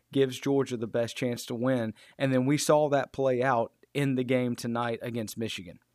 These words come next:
It was absolutely the right call. It is absolutely the right call, uh, for Georgia to be playing Stetson Bennett. Now, I, I, <laughs> maybe I'm the only person that heard this,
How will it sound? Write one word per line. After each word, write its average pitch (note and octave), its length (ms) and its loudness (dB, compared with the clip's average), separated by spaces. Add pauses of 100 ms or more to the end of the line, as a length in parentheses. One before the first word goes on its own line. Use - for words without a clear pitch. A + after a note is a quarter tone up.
(800)
It C#3 100 -2
was C#3 240 -2
absolutely C#3+ 1160 -2 (280)
the C3 100 2
right A#2+ 340 0
call. D3+ 400 0 (280)
It C3 220 -2
is D#3+ 240 6
absolutely B2+ 840 0
the A#2 100 -2
right A2+ 260 -4
call, G#2 320 -2 (340)
uh, A2 320 2
for C3 180 0
Georgia C3 400 0
to A#2 60 -8
be A#2+ 120 -6
playing B2 340 0
Stetson A2 380 -4
Bennett. A2 240 0
Now, C3 240 0 (760)
I, C#3+ 500 6
I, C3 280 2 (800)
<laughs> - 720 -18
maybe D#3+ 300 8
I'm D#3 140 4
the C#3+ 80 2
only C#3+ 280 2
person C3 400 2
that G#2+ 120 -4
heard A2 300 -4
this, - 320 -14